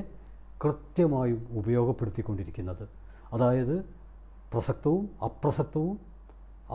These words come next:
ആയ വിവരങ്ങൾ ഒന്നിനു പിറകെ മറ്റൊന്നായി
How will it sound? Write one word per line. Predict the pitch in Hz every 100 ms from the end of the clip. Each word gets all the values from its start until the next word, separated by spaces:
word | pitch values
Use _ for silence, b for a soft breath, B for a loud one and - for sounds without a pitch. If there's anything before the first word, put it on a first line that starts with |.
| 131
ആയ | 147 185 208 - - - - - - - - -
വിവരങ്ങൾ | 110 127 151 160 135 92 - - - - -
ഒന്നിനു | 113 143 147
പിറകെ | 147 151 147
മറ്റൊന്നായി | 139 - 160 139 110